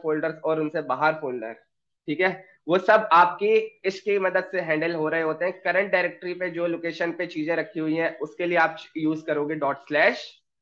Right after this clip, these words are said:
और आपको जब child to parent आना होगा, again use करोगे dot slash for current directory, folder से बाहर आने के लिए double dot slash, ठीक है। अब ऐसा करो, अपने, अपने system पे बैठो आप सब,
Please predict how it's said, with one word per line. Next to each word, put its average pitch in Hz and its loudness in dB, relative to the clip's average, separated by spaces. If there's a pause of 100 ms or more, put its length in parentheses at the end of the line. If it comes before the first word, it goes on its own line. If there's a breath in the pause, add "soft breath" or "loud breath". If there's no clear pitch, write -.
(420)
और 208 10
आपको 190 4
जब 202 2 (840)
child 214 2
to 226 -4
parent 208 2
आना 185 2
होगा, 139 -2 (580)
again 196 2
use 226 4
करोगे 202 4
dot 185 0
slash 190 -2
for 185 -2 (100)
current 196 -2
directory, 214 2 (200)
folder 175 0
से 196 -6
बाहर 170 2
आने 160 -2
के 160 -8
लिए 175 -2 (680)
double 151 2
dot 120 -2
slash, - -16
ठीक 165 -2
है। 190 6
अब 156 2
ऐसा 165 6
करो, 180 6
अपने, 175 4
अपने 170 2
system 165 -4
पे 170 -2
बैठो 160 2
आप 170 4
सब, 196 -2